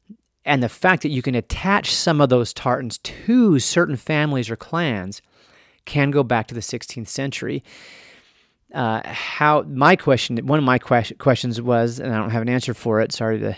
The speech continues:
disappoint you, but, uh, how were the old ones different? Like, can you, I don't know we have the ancient version of a lot of the tartans today,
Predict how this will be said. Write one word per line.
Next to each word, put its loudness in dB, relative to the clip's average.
disappoint -2
you, 0
but, -2
uh, -10
how 4
were 6
the 0
old 10
ones 2
different? 2
Like, 2
can 0
you, 2
I 0
don't 4
know 4
we 4
have 0
the -2
ancient -2
version 0
of -4
a 0
lot 2
of 2
the -6
tartans -4
today, -2